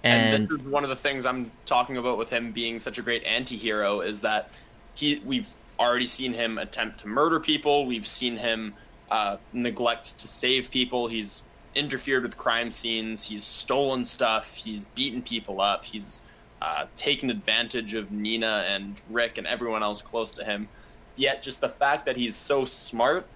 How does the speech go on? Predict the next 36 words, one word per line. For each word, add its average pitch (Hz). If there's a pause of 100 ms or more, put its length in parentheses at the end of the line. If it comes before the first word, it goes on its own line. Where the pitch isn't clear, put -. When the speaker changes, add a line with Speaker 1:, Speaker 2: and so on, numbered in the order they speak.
(720)
Speaker 1:
and 120
he's 117
a 107
great 117
negotiator 117 (400)
and 113
he's 107
determined, 127
it, 107
it, - (520)
at 151
this 156
point 147
in 131
the 123
movie, 127
you're 113
still 127
rooting 113
for 92
him. -
Speaker 2:
Mm-hmm. 131 (460)
Speaker 1:
Even 175
at 156
this 156
point, 151
you're 123
still, 156
there's 143
a 139
little 170
part 170
of 151
you 139
that's 127
like, 117